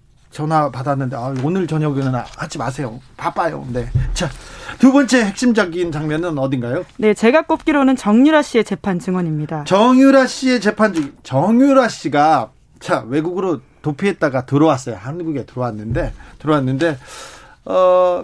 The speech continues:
Speaker 1: 별 말을 안 하고 지나갈 거라고 생각했는데 갑자기 재판에 나왔었죠?
Speaker 2: 네, 그렇습니다. 일 심 재판 증인으로 출석한 바가 있는데요.
Speaker 1: 이재용 부회장의 재판에 증인으로 정유라 씨가 왔어요.
Speaker 2: 네, 전날에
Speaker 1: 정-,
Speaker 2: 분명히 불출석 차-, 사유서를 냈거든요.
Speaker 1: 네.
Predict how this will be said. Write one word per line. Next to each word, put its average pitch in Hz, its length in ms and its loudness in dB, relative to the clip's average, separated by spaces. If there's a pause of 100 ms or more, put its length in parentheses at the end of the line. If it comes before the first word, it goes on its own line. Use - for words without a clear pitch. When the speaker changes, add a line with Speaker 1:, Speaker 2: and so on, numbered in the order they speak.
Speaker 1:
별 208 280 -2
말을 190 340 2
안 127 200 -2
하고 180 220 0
지나갈 254 600 2
거라고 214 340 0
생각했는데 156 560 -4
갑자기 226 460 -2
재판에 208 340 0
나왔었죠? 190 540 -2 (320)
Speaker 2:
네, 220 180 2
그렇습니다. 196 640 0
일 262 160 0
심 320 300 2
재판 226 400 0
증인으로 233 440 4
출석한 277 460 -2
바가 202 200 0
있는데요. 175 500 0
Speaker 1:
이재용 240 480 4
부회장의 196 640 2
재판에 175 560 0
증인으로 185 600 2
정유라 185 440 2
씨가 - 260 -2
왔어요. 160 540 -2 (260)
Speaker 2:
네, 214 160 2
전날에 302 480 4
Speaker 1:
정-, - 60 -14
Speaker 2:
분명히 220 400 2
불출석 247 480 -2
차-, 233 180 -6
사유서를 277 480 -2
냈거든요. 170 420 -4
Speaker 1:
네. 156 240 2